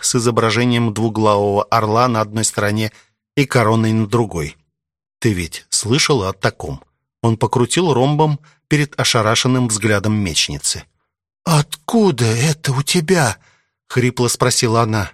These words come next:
"Это ведь пайдза, сфорцевская пайдза". "Она самая", подтвердил Олег. "За незаконное владение которой полагается жуткая казнь, а законная даёт возможность добиться встречи с любым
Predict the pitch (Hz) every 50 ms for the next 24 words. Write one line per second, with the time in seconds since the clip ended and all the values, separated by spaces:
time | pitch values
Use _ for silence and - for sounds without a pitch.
0 | _ _ - 143 - - 156 151 175 175 - - - _ _ _ _ _ _ _
1 | _ _ _ _ _ - 202 190 180 165 135 117 113 117 135 120 104 - _ _
2 | _ _ _ _ _ _ _ _ _ - - - - - 196 190 - - 180 -
3 | - - - 180 180 175 - - 196 196 185 160 131 131 139 113 - - _ _
4 | _ _ _ _ _ _ _ _ _ _ _ - 170 160 147 127 117 107 - -
5 | 120 101 82 80 78 76 71 - _ - 117 - - 113 113 98 95 95 90 87
6 | 87 85 80 76 - - - _ _ - - - - _ _ _ _ _ _ _
7 | _ _ _ _ _ _ _ _ _ _ - - - 165 170 160 143 143 160 156
8 | - 185 180 165 151 143 139 123 131 139 143 135 151 160 147 139 127 120 - -
9 | 123 - - 143 135 135 - - 113 110 113 104 117 127 131 120 - - - 113
10 | 98 113 123 - - - 117 104 - - - 147 131 101 78 71 67 69 71 -
11 | - - - _ _ _ _ - 123 104 101 - - 110 - - 185 185 175 151
12 | 117 101 101 92 113 117 135 156 147 - 110 107 110 104 113 131 143 131 120 120
13 | 113 - - - - - 120 104 123 131 123 139 151 147 - - 120 - - -
14 | 131 139 143 - - 113 - - 139 139 160 156 135 117 107 92 87